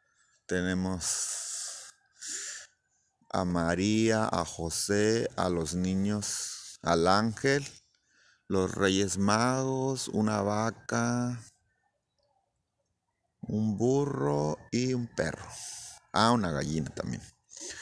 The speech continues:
Una gallina, un borrego. Ese es un, como un borrego cimarrón. Y una vaca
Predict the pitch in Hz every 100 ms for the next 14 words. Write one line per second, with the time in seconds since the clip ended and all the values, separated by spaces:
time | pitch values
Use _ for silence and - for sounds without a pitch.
0 | - - - _ 95 92 95 87 78 85
1 | 104 110 117 120 127 110 - - 92 92
2 | 95 92 90 92 98 98 - _ _ _
3 | _ _ _ _ _ _ _ - 120 139
4 | 147 143 151 147 143 151 143 147 139 117
5 | 98 98 123 127 - - - - _ _
6 | _ _ - - - - _ 101 101 107
7 | 107 104 110